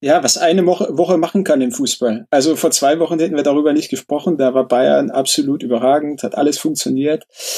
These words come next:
Äh, und, und jetzt sind sie in der Krise, nachdem sie <clears throat> dreimal nicht gewinnen und die Spieler offensichtlich auch psychisch einfach nicht mehr auf dem Platz sind.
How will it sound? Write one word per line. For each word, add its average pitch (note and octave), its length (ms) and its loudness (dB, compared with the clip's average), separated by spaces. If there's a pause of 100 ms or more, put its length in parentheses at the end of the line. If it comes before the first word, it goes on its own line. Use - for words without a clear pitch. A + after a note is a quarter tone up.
(260)
Äh, C3+ 380 2
und, C#3 380 -4
und F3+ 160 -6
jetzt D#3 200 2
sind D#3 160 2
sie E3+ 100 0
in D3 60 0
der D3 140 0
Krise, E3 380 0
nachdem D3 320 0
sie C#3+ 200 0 (120)
<clears throat> E3+ 260 2
dreimal D3+ 340 2
nicht E3 180 0
gewinnen D#3 400 2
und D#3 160 0
die - 80 -2
Spieler - 500 0
offensichtlich D#3+ 640 -2
auch C3+ 340 -4 (420)
psychisch - 420 0
einfach D3 260 -2
nicht E3+ 200 -2
mehr E3 100 4
auf C#3+ 80 -2
dem D3 80 -2
Platz - 280 -2
sind. F3 320 0